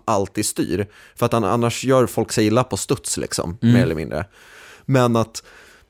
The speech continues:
Speaker 1: alltså just med, med magi, så jag vet inte, jag tycker att det känns nästan som en liksom så här maktgrej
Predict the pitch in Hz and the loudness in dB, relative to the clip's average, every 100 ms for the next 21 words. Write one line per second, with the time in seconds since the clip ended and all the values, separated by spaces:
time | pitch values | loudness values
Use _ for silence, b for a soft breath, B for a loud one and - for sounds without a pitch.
0 | _ 110 120 120 120 - - 120 113 104 | _ -4 0 0 0 -2 0 2 2 0
1 | - _ _ _ _ _ _ - 127 120 | -6 _ _ _ _ _ _ 0 2 4
2 | 117 107 147 170 139 113 - _ - 170 | 2 2 2 2 0 -2 -4 _ -6 -2
3 | 190 269 185 92 98 147 - 320 320 - | -2 -2 -2 -2 0 0 -2 -6 -4 -4
4 | - 165 147 160 147 135 143 135 127 117 | -2 -2 -2 -2 -2 -2 0 0 -2 -2
5 | 110 131 180 - - - _ - 139 220 | -2 -2 -4 -6 -16 -20 _ -20 -8 -4
6 | 285 104 78 76 | -2 -4 -4 -8